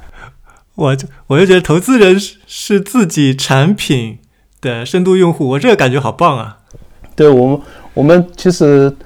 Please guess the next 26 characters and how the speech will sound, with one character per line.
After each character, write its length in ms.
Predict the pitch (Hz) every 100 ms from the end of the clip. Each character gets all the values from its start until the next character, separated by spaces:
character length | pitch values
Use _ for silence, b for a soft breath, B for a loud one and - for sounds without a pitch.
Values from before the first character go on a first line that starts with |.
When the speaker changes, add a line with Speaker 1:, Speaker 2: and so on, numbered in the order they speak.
| b b
Speaker 2:
包 100 | 170
括 140 | 170 175
这 160 | 185
一 40 | 170
轮， 240 | 120 107 113 - -
这 120 | -
一 40 | 160
轮 160 | 147
我 140 | 127 113
们 160 | 113
也 140 | 127 117
有 120 | 127
很 220 | 127 113
多 340 | 107 123 117 123 - -
投 100 | -
资 140 | 120 131
人 120 | 117
基 100 | 110
本 140 | 123 120
上 180 | 123 113
都 100 | 123
是 160 | 120
Logseq 440 | 113 107 107 113 98
的 80 |
用 120 | 95 98
户。 200 | -